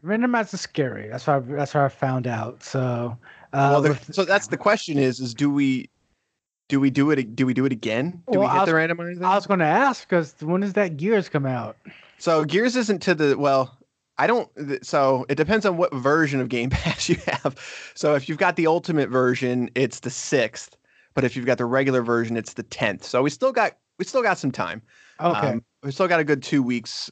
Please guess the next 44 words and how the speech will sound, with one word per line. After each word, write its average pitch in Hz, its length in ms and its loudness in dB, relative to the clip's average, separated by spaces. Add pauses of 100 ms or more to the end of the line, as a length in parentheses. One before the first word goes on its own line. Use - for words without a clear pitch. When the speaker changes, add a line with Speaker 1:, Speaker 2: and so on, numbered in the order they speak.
Speaker 2:
I 127 80 -2
think 143 140 0
it's, 135 140 0
it'd 135 120 -2
be 135 100 2
a 127 80 4
week 147 320 -2
from 131 440 2
Friday. 117 1000 -2
Is - 80 -20
that 143 160 2
right? 170 260 0 (840)
Speaker 1:
Y-, 117 640 -18 (100)
it'd 151 160 -6
be, 131 160 -6 (240)
well, 143 260 2
Speaker 2:
Yes, 131 100 4
Speaker 1:
yeah, 147 200 2
Speaker 2:
yeah, 113 180 0
a 117 80 -4
week 151 220 0
from 175 140 2
Speaker 1:
week - 80 -4
Speaker 2:
Friday 139 540 2
is 120 100 -4
Speaker 1:
yeah. 120 40 -10
Speaker 2:
when 127 100 -2
it 113 80 -4
hits 135 260 -6
if 131 140 -8
you've 120 120 -10
got 120 200 2
Ultimate, 120 420 -2
which 117 140 -6
I 123 100 0
do 180 200 0
have. 110 340 0
I 117 80 0
don't 156 160 2
think 160 200 -2
you 151 120 0
have 131 140 2
Ultimate, 120 440 -4
though. 98 260 -4